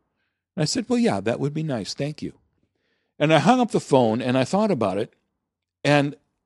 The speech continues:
and all the times I'd been to the front desk, I'd all, only seen women. So I went down there to the front desk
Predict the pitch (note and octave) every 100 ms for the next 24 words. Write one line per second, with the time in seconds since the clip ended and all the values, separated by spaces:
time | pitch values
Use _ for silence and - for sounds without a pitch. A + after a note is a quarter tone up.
0 | _ C#3 D3+ A3+ F#3+ F3+ F3+ D#3+ C3 B2+
1 | C#3+ C3+ A2 - B2 G2 A#2+ A#2+ - G#2
2 | G2+ D3 G3 _ C3+ G3 A3 - F#3 B2
3 | G#2+ C#3+ F2 - _ _ _ _ _ _
4 | _ _ _ _ _ _ - - _ _
5 | _ - - E3 D#3+ G3 G#3+ C3+ E3 F#3
6 | A3+ F3 B2 C3 A2 - G#2+ G2+ G#2+ G#2
7 | -